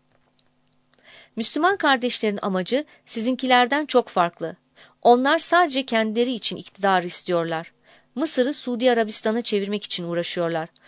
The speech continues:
Oysa ki siz Cemal Abdülnasır başkanlığında modern ve demokratik bir devlet kurmak istiyorsunuz. Uysal bir atın üzerine bindiğinizi sanıyorsunuz.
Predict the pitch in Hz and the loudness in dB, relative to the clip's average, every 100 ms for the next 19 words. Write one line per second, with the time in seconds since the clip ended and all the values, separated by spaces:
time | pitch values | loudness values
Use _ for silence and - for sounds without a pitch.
0 | - _ - 262 254 240 226 208 294 330 | -20 _ 4 4 4 -2 -2 -4 -4 -6
1 | - _ _ 214 226 262 220 214 - 214 | -10 _ _ 2 2 2 0 -4 -4 -2
2 | 214 208 277 226 190 - - 180 170 175 | 0 0 -2 -4 -2 -4 -4 -6 -4 -4
3 | 196 233 196 180 190 285 - _ - 208 | -4 0 0 2 0 0 -8 _ -2 2
4 | 214 220 - 226 330 - 254 208 226 240 | 2 0 -2 -4 -4 -4 0 2 4 2
5 | - 190 170 - - 180 165 - 170 160 | 0 -6 -6 -8 -6 -4 -4 -4 -10 -12
6 | - _ _ - _ - 254 - 359 349 | -16 _ _ -20 _ -4 -2 4 4 4
7 | 277 220 220 269 208 196 196 220 214 208 | 2 0 0 -4 0 2 2 0 -2 -2
8 | 208 208 208 208 185 175 170 - 170 165 | 0 -2 -2 -4 -4 -4 -4 -6 -10 -12
9 | - | -16